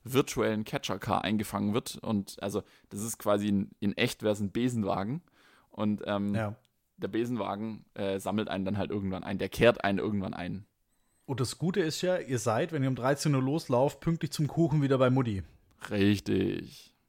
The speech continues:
Speaker 2: Also,
Speaker 1: Genau.
Speaker 2: weil das ist hier noch, das müsst ihr euch hinter die Ohren schreiben, am Sonntag ist Muttertag, liebe Leute.
Speaker 1: Ja. Da kann man
Speaker 2: Nicht
Speaker 1: sich bei
Speaker 2: vergessen.
Speaker 1: seiner Mutter schon mal selber zum Essen einladen.
Speaker 2: Meine hat mich eingeladen, aktiv.
Speaker 1: Ah ja, okay.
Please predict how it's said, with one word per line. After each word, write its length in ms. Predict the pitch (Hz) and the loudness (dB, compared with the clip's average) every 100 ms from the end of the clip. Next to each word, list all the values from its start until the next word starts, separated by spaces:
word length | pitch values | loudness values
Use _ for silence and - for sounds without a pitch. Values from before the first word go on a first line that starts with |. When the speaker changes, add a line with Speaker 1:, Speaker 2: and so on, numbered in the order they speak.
| _ _ _ _ _ - | _ _ _ _ _ -2
Speaker 2:
Also, 160 | 131 139 | 2 4
Speaker 1:
Genau. 100 | 131 | 4
Speaker 2:
weil 280 | 139 120 - | 2 -4 -2
das 200 | 143 151 | 0 0
ist 140 | 143 | -4
hier 120 | - 147 | -2 0
noch, 140 | 139 | 2
das 120 | 131 | 2
müsst 220 | 139 139 | 2 2
ihr 40 | 139 | 0
euch 60 | |
hinter 140 | 123 127 | 2 0
die 120 | 120 | 0
Ohren 160 | 117 127 | 0 0
schreiben, 440 | 117 117 123 127 - | 2 4 2 -2 -10
am 200 | - 117 110 | -4 0 2
Sonntag 360 | 135 151 143 | 2 2 0
ist 180 | 143 - | -2 0
Muttertag, 580 | 135 156 127 117 104 95 | 0 4 4 4 0 -2
liebe 180 | 98 101 | -4 -2
Leute. 320 | 98 101 95 | -2 -2 -2
Speaker 1:
Ja. 180 | 95 - _ _ - - | -4 -6 _ _ -18 -6
Da 80 | - | 0
kann 160 | 127 | 4
man 100 | 143 | 6
Speaker 2:
Nicht 120 | 139 | 4
Speaker 1:
sich 80 | 139 | 4
bei 60 | 107 | 2
Speaker 2:
vergessen. 240 | 110 107 | 4 4
Speaker 1:
seiner 100 | 107 | 4
Mutter 280 | 110 135 147 | 4 4 2
schon 200 | - 127 | 2 2
mal 140 | 127 101 | 2 4
selber 320 | 104 127 123 | 6 6 4
zum 160 | 113 | -2
Essen 240 | - - 104 | -6 -6 -6
einladen. 560 | 87 85 87 90 101 - _ _ _ _ _ _ _ _ _ _ _ _ _ | -8 -8 -10 -12 -14 -18 _ _ _ _ _ _ _ _ _ _ _ _ _
Speaker 2:
Meine 360 | 101 95 110 98 | -6 -2 -2 -4
hat 140 | - | -4
mich 220 | 151 - | -4 -4
eingeladen, 480 | 95 92 90 90 90 | -8 -8 -8 -8 -8
aktiv. 480 | - - 95 87 - | -12 -12 -10 -10 -10
Speaker 1:
Ah 80 | 175 | -10
ja, 220 | - - - _ | -12 -16 -20 _
okay. 80 | - | -20